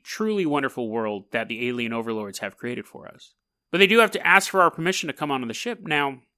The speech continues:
you do, there is a caveat to that. If you have an E B T card, which is a food card, which is basically food stamps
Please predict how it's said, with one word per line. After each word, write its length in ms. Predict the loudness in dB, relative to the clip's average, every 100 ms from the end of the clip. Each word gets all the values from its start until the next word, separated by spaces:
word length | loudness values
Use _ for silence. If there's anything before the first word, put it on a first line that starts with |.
| -6
you 120 | -2
do, 520 | 0 0 0 -2 -4 _ _
there 100 | -2
is 100 | 0
a 60 | 0
caveat 580 | 4 4 6 6 6 2
to 80 |
that. 260 | 0 0 -2 -10 _ _ _ _
If 100 | -2
you 100 | 0 6
have 200 | 6 6
an 100 | 4
E 180 | 2
B 140 | 4 2
T 220 | 0 -2
card, 460 | -2 -4 -4 -8 -10
which 200 | -8 -6
is 100 | -2
a 160 | -2 -2
food 600 | -8 0 4 6 4 0
card, 460 | 2 4 4 2 -8 _ _
which 100 | 0
is 60 |
basically 460 | 4 6 4 0 -2
food 340 | 0 0 0
stamps 680 | 0 0 0 0 -4 -14 -16